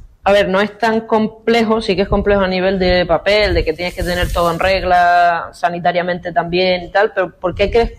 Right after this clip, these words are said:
que hay, con todas las queserías que hay en Fuerteventura, que solamente haya doce, trece en la D O?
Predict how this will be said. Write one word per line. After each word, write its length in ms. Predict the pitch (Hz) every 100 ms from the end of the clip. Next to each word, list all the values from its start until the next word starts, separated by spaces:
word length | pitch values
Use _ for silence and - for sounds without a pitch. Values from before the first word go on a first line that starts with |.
| - _ _ -
que 80 | 202
hay, 840 | 208 202 202 202 196 190 190 190 - _ _
con 180 | 175 165
todas 120 | 180
las 80 | 175
queserías 320 | 175 185 190
que 80 | 185
hay 40 |
en 40 | 180
Fuerteventura, 500 | 185 180 175 214 147
que 100 | 143
solamente 460 | 170 165 170 160
haya 340 | 170 165 165 160
doce, 400 | 170 175 - 170
trece 580 | - 175 170 175 170 170
en 120 | 170
la 100 | 175
D 140 | 175
O? 160 | 208